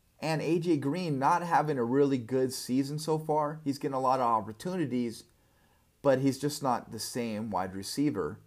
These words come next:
And Tyler Boyd is having a good year, but the third wide receiver is Tee Higgins, and he has a great chemistry with fellow rookie Joe Burrow. He has a high snap count,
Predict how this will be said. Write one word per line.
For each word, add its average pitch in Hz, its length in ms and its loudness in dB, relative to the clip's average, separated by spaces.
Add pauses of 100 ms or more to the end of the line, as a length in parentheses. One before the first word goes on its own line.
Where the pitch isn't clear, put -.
(480)
And 123 120 -8
Tyler 160 320 4
Boyd 151 600 2
is 160 180 2
having 143 260 0
a 123 60 0
good 131 240 2
year, 151 440 2 (440)
but 160 440 2 (1040)
the 127 120 0
third 156 320 6
wide 156 180 2
receiver 160 400 0
is 107 220 0
Tee 104 300 -8
Higgins, 123 640 -4
and 127 120 -6
he 147 60 0
has 135 100 0
a 113 60 -2
great 127 500 -2
chemistry 123 680 -6 (220)
with 151 160 0
fellow 107 380 0
rookie 113 540 -4 (340)
Joe 107 220 0
Burrow. 120 580 -2 (720)
He 139 140 0
has 135 180 4
a 113 60 -2
high 135 380 2
snap 185 400 0
count, 110 420 -2